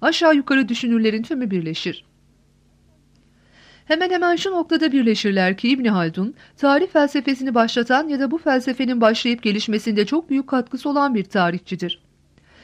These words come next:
Düşünürler, onun tarih felsefesini kurduğu gibi Batı'yı bu konuyla uğraşanları büyük ölçüde aydınlattığını da yazarlar. Birçok düşünürün çok geç tanınmış olmasına karşın ondan yararlandıklarını açıklarlar.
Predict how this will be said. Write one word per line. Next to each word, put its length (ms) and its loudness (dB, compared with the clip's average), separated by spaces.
Düşünürler, 600 2
onun 300 -4
tarih 320 4
felsefesini 640 0
kurduğu 420 -2
gibi 320 -2
Batı'yı 400 0
bu 100 -4
konuyla 380 0
uğraşanları 720 0
büyük 240 2
ölçüde 340 2
aydınlattığını 600 0
da 60 -2
yazarlar. 680 -2
Birçok 420 2
düşünürün 440 0
çok 280 -4
geç 200 -2
tanınmış 420 0
olmasına 480 0
karşın 480 -4
ondan 320 4
yararlandıklarını 840 4
açıklarlar. 800 -2